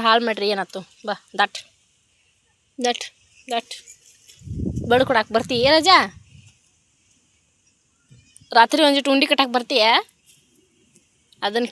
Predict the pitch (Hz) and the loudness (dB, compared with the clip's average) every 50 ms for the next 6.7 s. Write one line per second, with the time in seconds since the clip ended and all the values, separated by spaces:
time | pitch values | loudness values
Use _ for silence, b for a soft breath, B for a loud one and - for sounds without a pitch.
0 | - 247 233 247 247 233 240 240 226 240 262 302 339 359 339 254 180 - _ _ | 0 2 2 2 4 4 2 2 2 0 0 2 2 4 2 2 0 -4 _ _
1 | _ _ _ - - - - - - - - - 240 240 233 226 226 233 240 240 | _ _ _ -12 -6 -4 -4 -4 -2 0 0 0 0 0 2 4 4 6 4 4
2 | 233 233 240 240 226 233 233 240 247 247 247 254 247 247 240 247 294 330 359 349 | 2 0 -2 0 2 2 2 2 4 4 4 4 2 2 0 0 2 4 4 4
3 | 302 214 - B B B B B B B B - 214 214 220 220 220 220 214 214 | 4 2 0 B B B B B B B B -10 -6 -4 -2 -2 0 2 2 0
4 | 196 - - - 220 233 277 311 294 240 - - - - - - - - - - | 0 -4 -10 -6 0 2 4 4 4 2 -2 -8 -18 -20 -20 -20 -20 -20 -20 -20
5 | - _ _ _ - - - - - - - - - - - - - 226 247 269 | -20 _ _ _ -20 -20 -20 -20 -18 -16 -16 -16 -18 -20 -18 -8 -2 2 2 2
6 | 277 277 277 269 - 311 294 277 269 269 294 311 311 | 4 2 2 4 6 6 6 4 2 2 2 2 2